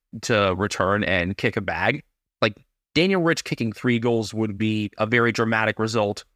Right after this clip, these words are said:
regardless of who the matchup is. Rich has kicked three goals three times in his career. The last time he did that was in twenty nineteen.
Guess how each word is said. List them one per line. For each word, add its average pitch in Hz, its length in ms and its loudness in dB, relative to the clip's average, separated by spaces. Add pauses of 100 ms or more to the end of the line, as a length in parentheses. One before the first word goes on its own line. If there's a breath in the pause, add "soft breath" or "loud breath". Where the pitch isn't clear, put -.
(120)
regardless 120 520 2
of 98 300 -4
who 127 120 0
the 107 80 0
matchup 104 500 0
is. 69 280 -6 (920)
Rich - 200 0
has 220 160 0
kicked - 320 -4
three 120 220 2
goals 117 340 -2 (320)
three 285 180 4
times 170 340 0
in 135 80 0
his 131 200 -4
career. 113 360 -2 (300)
The 117 80 -4
last 160 240 0
time 139 220 2
he 127 100 0
did 117 280 0
that 110 360 0 (160)
was 110 580 0
in 113 380 2
twenty 131 320 0
nineteen. 107 460 -4